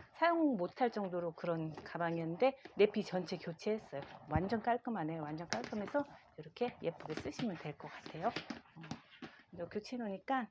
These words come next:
음, 깔끔하고 심플해졌네요. 기존에 있던 앤틱한 그 올드한 그 로고보다는 이렇게, 그러니까, 심플하고 좋네요. 예쁘게 더 잘 쓰시면 될 것 같아요. 그리고 요거는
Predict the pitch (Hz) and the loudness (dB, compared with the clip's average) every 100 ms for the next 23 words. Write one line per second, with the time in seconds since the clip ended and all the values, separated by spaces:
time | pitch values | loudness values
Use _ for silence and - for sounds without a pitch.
0 | _ 160 165 165 269 302 262 214 - 381 | _ -12 -10 -2 -2 0 -2 -2 -4 -6
1 | - 277 160 156 165 170 202 208 196 170 | -4 -4 -4 -8 -8 -8 -4 0 0 0
2 | 160 156 196 220 - _ _ 170 165 156 | -2 -2 0 -2 -4 _ _ -6 -4 -4
3 | - 160 160 _ - 196 202 196 165 151 | -6 -6 -8 _ 4 4 4 0 0 -4
4 | - 156 147 151 180 196 165 151 151 208 | -10 -12 -10 -2 0 0 -2 -4 -6 -6
5 | - - 156 - - - - - - 359 | -8 -10 -10 -6 -6 -4 -6 -2 -2 -2
6 | - 208 175 170 151 147 226 - - - | -2 -4 -4 -6 -6 -6 -6 -8 -12 -14
7 | - - 190 180 - 185 - 170 - 294 | -12 -12 -8 -8 -8 -12 -12 -10 -8 0
8 | 247 190 185 - - - 170 - - - | 0 0 -4 -6 -6 -4 -2 -4 -6 -10
9 | - - - - - - _ _ _ - | -16 -18 -12 -10 -10 -12 _ _ _ -20
10 | - - - - - _ - 185 - 190 | -20 -20 -20 -20 -20 _ -16 -14 -8 -6
11 | 196 196 170 175 185 208 254 269 262 262 | -4 -4 -4 -4 -2 0 2 2 2 0